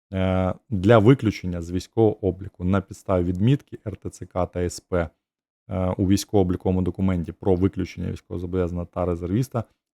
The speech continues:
з військового обліку у відповідній графі списків персонального військового обліку робиться відмітка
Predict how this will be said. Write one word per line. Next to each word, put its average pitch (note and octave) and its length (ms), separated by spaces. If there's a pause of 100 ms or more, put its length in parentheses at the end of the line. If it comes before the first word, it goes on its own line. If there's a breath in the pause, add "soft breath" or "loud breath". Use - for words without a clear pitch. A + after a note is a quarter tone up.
з G2 40
військового G2 320
обліку G2 220
у - 20
відповідній F#2+ 440
графі F2+ 420
списків - 580
персонального F#2 600
військового G#2 340
обліку B2 260
робиться G2 360
відмітка G2 460